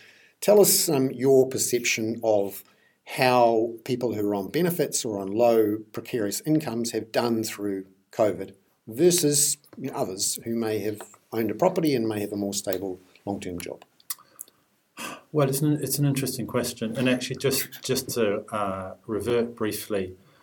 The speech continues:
Speaker 2: your comments about the bond markets reminded me, there was a quote, and I forget his name, from one of Bill Clinton's advisors
Speaker 1: Oh, yes.
Speaker 2: who said, you know, "If, if I get reincarnated, I'd like to come back as the bond markets."
Speaker 1: Yes, James
Speaker 2: Like
Speaker 1: Ca-, James Carville, the
Speaker 2: James
Speaker 1: raging
Speaker 2: Carville.
Speaker 1: Cajun.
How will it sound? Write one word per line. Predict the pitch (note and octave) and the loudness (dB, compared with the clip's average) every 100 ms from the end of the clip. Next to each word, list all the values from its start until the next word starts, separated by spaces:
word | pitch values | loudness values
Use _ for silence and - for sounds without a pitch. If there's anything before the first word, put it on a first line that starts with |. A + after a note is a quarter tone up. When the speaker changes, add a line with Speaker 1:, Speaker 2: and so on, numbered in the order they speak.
| _ _ | _ _
Speaker 2:
your | B2 | -6
comments | - A#2 A2+ A2+ | 0 2 2 0
about | G#2+ G#2 | -4 -6
the | |
bond | F#2+ A2 A2 | 0 2 2
markets | A2 G2 F#2+ G2+ F#2+ - | 2 0 -2 -8 -10 -8
reminded | G#2 G#2 A2+ G#2+ | -6 -4 -4 -4
me, | G#2+ | -6
there | G#2 | -4
was | G#2 - | -4 -6
a | |
quote, | - A#2+ A2 | -4 -2 -2
and | A2 | -4
I | |
forget | G2+ - B2+ B2 | -8 -2 0 0
his | A#2+ | 0
name, | A2+ G#2 G2 | 0 0 -4
from | - A2 | -6 -8
one | G#2+ G#2 | -6 -8
of | G2 | -8
Bill | A2 | -8
Clinton's | G2 A#2 G#2 A#2 - | -8 -10 -12 -14 -8
advisors | A2 G#2+ G#2 G#2 | -8 -6 -4 6
Speaker 1:
Oh, | - D4 D4+ | 8 8 4
yes. | A#3 - - | 4 4 2
Speaker 2:
who | - A#2 | 2 0
said, | - A2+ G#2 | 2 0 -2
you | A#2+ | -4
know, | A2 A2+ | -2 -4
"If, | C#3 - - - B2 - - | -8 -12 -16 -16 -16 -16 -12
if | C#3 - | -8 -4
I | B2 | -2
get | C3 A#2+ | -2 -4
reincarnated, | A#2 A#2+ - G#2+ G#2+ A2 A2 G2+ G2+ - | -2 -2 -2 -4 -2 -2 -4 -8 -8 -4
I'd | B2 A2+ | -4 0
like | A#2 A2+ | 0 0
to | - | -6
come | - G2 | -4 -2
back | F#2+ G2 - | -2 -4 -4
as | G2+ | -10
the | - | -10
bond | G2 A#2 B2 | -4 -2 -2
markets." | G2 F#2 - G2+ - - | -4 -6 -10 -16 -4 8
Speaker 1:
Yes, | E3+ - - | 8 8 4
James | - E3 D#3 D#3 | 6 8 8 4
Speaker 2:
Like | D3+ - | 0 0
Speaker 1:
Ca-, | |
James | D3+ D#3 D3+ | 4 4 6
Carville, | C#3+ D3 A#2+ G2 | 6 6 4 -4
the | |
Speaker 2:
James | A2+ | 2
Speaker 1:
raging | C3 D3 D3+ | 2 4 2
Speaker 2:
Carville. | C#3 A2+ C3 | 2 4 2
Speaker 1:
Cajun. | A#2 F#2+ - | 4 0 -4